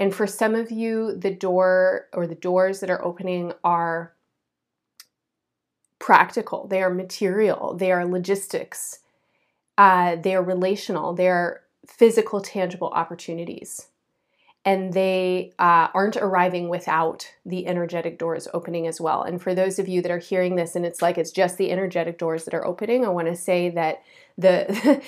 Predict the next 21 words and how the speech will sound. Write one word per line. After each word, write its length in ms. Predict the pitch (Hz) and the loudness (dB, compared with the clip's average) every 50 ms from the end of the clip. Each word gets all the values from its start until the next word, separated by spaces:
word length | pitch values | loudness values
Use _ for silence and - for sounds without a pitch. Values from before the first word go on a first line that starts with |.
| - - | -14 -20
<laughs> 120 | - _ | -14 _
the, 140 | 180 - 190 - - - | 2 2 2 2 -2 -8
the 140 | 196 190 202 | -2 0 0
physical, 540 | 190 - 247 226 220 220 226 220 - 240 208 | 4 8 8 8 8 8 2 -2 0 0 0
material, 640 | 208 196 190 - - 208 190 190 185 185 180 170 165 | 0 0 -2 -2 -4 -2 0 2 2 2 2 2 0
worldly 640 | 170 175 180 185 180 185 180 180 185 185 180 175 175 - | -2 0 2 2 2 0 -2 -4 -6 -6 -4 -4 0 0
opportunities, 1080 | 175 175 - 214 180 175 - - 175 175 175 170 170 165 170 170 170 180 180 - - _ _ _ _ _ _ _ _ _ _ 151 | 0 0 0 -4 -8 -8 -6 -6 -6 -4 -4 -6 -6 -6 -8 -8 -10 -10 -12 -16 -20 _ _ _ _ _ _ _ _ _ _ 4
uh, 360 | 165 185 175 170 165 165 170 - - _ - | 4 6 6 4 2 -2 -4 -6 -10 _ 4
open 600 | 202 208 220 214 208 202 220 202 202 196 196 180 | 4 6 6 4 0 -2 -2 0 0 0 0 0
when 140 | 180 180 | 0 -2
your 220 | 175 170 170 165 - | -2 -2 -4 -4 -4
energy 500 | 180 175 175 175 170 165 - 165 156 - | -4 -2 -2 -2 -4 -6 -8 -10 -10 -8
opens, 600 | - 165 156 - 151 - - - - - - - | -8 -10 -8 -8 -10 -10 -10 -12 -16 -16 -14 -8
when 240 | 180 180 175 175 175 | -4 -2 -2 0 -2
you 580 | 175 170 185 202 214 226 220 220 220 226 226 - _ _ _ _ _ _ | -2 -4 -4 -2 -2 -2 -2 -2 -2 -4 -6 -8 _ _ _ _ _ _
feel 540 | - - 220 208 208 196 196 196 196 196 | -10 -4 0 4 4 4 6 4 4 4
that 360 | 185 190 180 - - 165 - 180 | 4 4 2 2 2 -6 -8 -8
you 160 | 185 190 185 | -8 -8 -8
can 260 | 185 - 196 180 175 | -8 -8 -6 -6 -6
say 240 | 175 - - 185 180 | -6 -2 0 0 0
yes 680 | 165 165 160 170 165 180 196 - - - - - - | 0 -2 -2 -2 -2 -2 -2 -6 -10 -12 -12 -14 -16